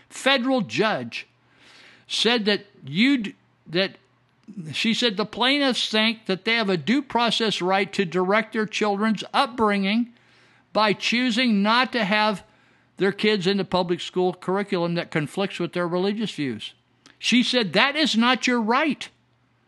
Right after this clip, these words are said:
You do not," sh-, this Boardman says, "You do not have a fundamental right as a parent to choose what to teach your kids."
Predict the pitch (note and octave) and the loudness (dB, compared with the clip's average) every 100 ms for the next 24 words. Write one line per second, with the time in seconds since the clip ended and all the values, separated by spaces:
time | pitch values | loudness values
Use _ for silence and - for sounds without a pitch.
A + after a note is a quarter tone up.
0 | _ _ - - G3 D4 C#4+ A#3 A#3+ - | _ _ -16 2 4 6 4 4 2 2
1 | - - F3+ D#3 B3 - F3 C4 C#4 B3+ | -2 -6 -4 0 0 0 2 2 4 2
2 | G#3 - A3+ E3 F#3 D4 D#4 B3 A#3 A#3 | 2 2 2 2 4 2 2 0 0 2
3 | A#3 G3 - A3+ A3+ A3 G#3 G#3+ F#3+ F#3 | 0 0 -4 -2 2 2 2 2 0 2
4 | F#3 F#3+ E3 D#3 D3+ - - A3+ G3 D#3+ | 2 2 -2 -2 -4 -4 0 2 2 0
5 | - - _ _ _ _ _ _ _ _ | -6 -20 _ _ _ _ _ _ _ _
6 | _ _ - A3+ A3 G3+ C#3 _ _ - | _ _ -2 2 4 2 0 _ _ -2
7 | C#4+ D4+ G#3 G3 - - _ D3+ F#3 A#3+ | 0 2 0 0 -6 -14 _ -2 0 0
8 | A3+ A3+ - G#3+ G#3+ A3+ G#3+ - C4 A3+ | -2 -4 0 0 0 -2 -4 -4 -2 -2
9 | C#3+ - | -4 -8